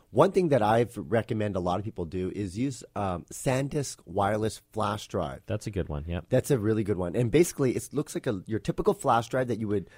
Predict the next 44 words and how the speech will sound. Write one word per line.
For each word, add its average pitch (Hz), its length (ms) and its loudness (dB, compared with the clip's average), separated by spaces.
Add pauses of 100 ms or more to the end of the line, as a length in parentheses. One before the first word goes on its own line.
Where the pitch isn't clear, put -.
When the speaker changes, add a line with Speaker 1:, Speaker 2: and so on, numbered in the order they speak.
(100)
Speaker 2:
Like 123 120 -2
a 127 60 4
U 123 120 6
S 107 100 2
B 101 160 2
key. 80 160 -4
Speaker 1:
U 131 160 4
S 139 100 0
B 135 160 -2
key 139 160 -2
that 127 120 0
you 101 100 -4
would 98 140 -2 (160)
plug 123 320 -2
into 120 320 -4
your 98 340 0
computer, 147 520 2 (320)
except - 340 -2
this 165 200 0
one 190 200 0
creates 147 380 -2
a 117 60 -2
wireless 117 640 2
network. 110 600 -2 (340)
And 107 260 -2 (380)
all 151 220 6
that 180 260 2
data 131 300 4
on 95 240 -2
there, 98 120 -2
whether 104 280 0
it 98 100 -2
be 98 240 -4
music, 113 540 -2 (280)
videos, 110 680 2
or 135 200 0
photos, 90 600 -4 (260)
can 135 120 -2
be 131 180 -2
accessed 123 640 -2 (260)
from 131 300 0
that 113 260 -2 (180)
drive. 110 600 -2
Speaker 2:
Yes. - 280 -4